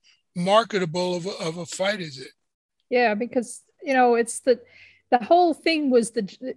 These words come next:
Speaker 2: you know, the fight of the giants, right?
Speaker 1: Right.
Speaker 2: Okay. And then you got this little, you know, Usyk at six three is like, a li-, you know, he's almost a foot shorter, <laughs> right? I mean, it's, it's a big difference.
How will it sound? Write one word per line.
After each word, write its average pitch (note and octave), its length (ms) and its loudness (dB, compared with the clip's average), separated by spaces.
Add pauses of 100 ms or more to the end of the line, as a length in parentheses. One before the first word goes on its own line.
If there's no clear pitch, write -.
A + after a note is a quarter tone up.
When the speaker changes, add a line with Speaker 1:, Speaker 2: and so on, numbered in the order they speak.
Speaker 2:
you C4+ 80 -6
know, G#3+ 180 0
the G#3 100 -6
fight B3 320 2
of A3 80 -2
the G#3 60 -2
giants, G#3 680 -4
right? G#3 320 -2 (1040)
Speaker 1:
Right. G#3+ 120 -2
Speaker 2:
Okay. G3 360 -2 (680)
And A#3 100 0
then C4+ 100 6
you D4 100 0
got C4 180 4
this B3 180 2
little, A#3+ 460 6
you B3 100 4
know, A3+ 460 -2
Usyk D4 340 0
at A#3 120 -2
six - 320 -6
three C#4+ 320 -2
is B3 140 -4
like, G#3+ 220 -6
a G#3+ 60 -4
li-, A3 320 -4
you - 60 -10
know, G3 300 -6
he's A3 160 -8
almost D4+ 300 -4
a A#3 80 -6
foot C4+ 260 2
shorter, D#4 600 0
<laughs> - 100 -20
right? C4+ 200 -2
I - 500 -4
mean, F4+ 80 2
it's, - 160 -2 (240)
it's - 140 -10
a E4 40 2
big C4+ 300 -6
difference. B3 580 2